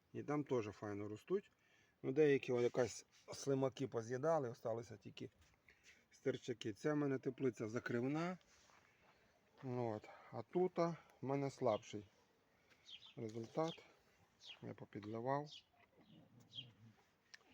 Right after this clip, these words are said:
І така ситуація. Е, за теплицею в мене є оця крупна.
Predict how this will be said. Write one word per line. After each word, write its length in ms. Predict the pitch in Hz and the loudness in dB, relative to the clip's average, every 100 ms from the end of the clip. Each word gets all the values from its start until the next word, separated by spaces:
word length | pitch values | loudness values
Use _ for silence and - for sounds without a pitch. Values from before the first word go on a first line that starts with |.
| - - - - - - - | -20 -20 -20 -20 -20 -20 -16
І 100 | 120 | -12
така 380 | 113 123 139 131 | -8 -4 0 0
ситуація. 840 | - 120 - 113 101 95 - 107 110 - - - _ _ _ _ _ _ _ _ _ _ _ _ _ _ | 0 -4 2 2 2 -2 -8 -10 -10 -18 -20 -20 _ _ _ _ _ _ _ _ _ _ _ _ _ _
Е, 580 | 120 117 117 117 117 117 110 | -4 -2 0 0 0 0 0
за 100 | 131 | 2
теплицею 680 | 156 135 156 143 - 131 127 | 2 4 6 6 4 0 2
в 40 | |
мене 320 | 131 131 123 | 4 4 4
є 200 | 120 123 | 4 4
оця 360 | 113 117 - 123 | 4 0 2 0
крупна. 600 | - 127 120 - 127 | 4 2 2 2 2